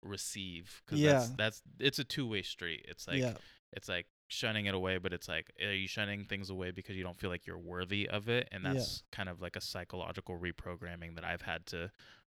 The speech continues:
Speaker 1: go under. It's like, "No, no, no, I deserve to be compensated for the things that I put
Speaker 2: Yeah.
Speaker 1: out into the world," and, and have had some experiences of receiving, and it's like,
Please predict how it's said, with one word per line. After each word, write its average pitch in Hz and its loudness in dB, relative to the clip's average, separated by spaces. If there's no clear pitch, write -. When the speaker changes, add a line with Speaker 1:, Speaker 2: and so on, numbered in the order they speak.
Speaker 1:
go 92 2
under. 85 -2
It's 85 -10
like, 85 -2
"No, 113 -2
no, 147 -6
no, 127 -4
I 92 -2
deserve 104 -2
to 107 -10
be 90 -6
compensated 87 -10
for 92 -10
the 87 -14
things 87 -6
that 92 -8
I 87 0
put 98 2
Speaker 2:
Yeah. 151 8
Speaker 1:
out - -4
into 82 -8
the 87 -8
world," 82 -10
and, 85 -14
and 95 -6
have 92 -10
had 101 -6
some 95 -6
experiences 90 -6
of 87 -10
receiving, 92 -6
and 87 -12
it's - -16
like, - -14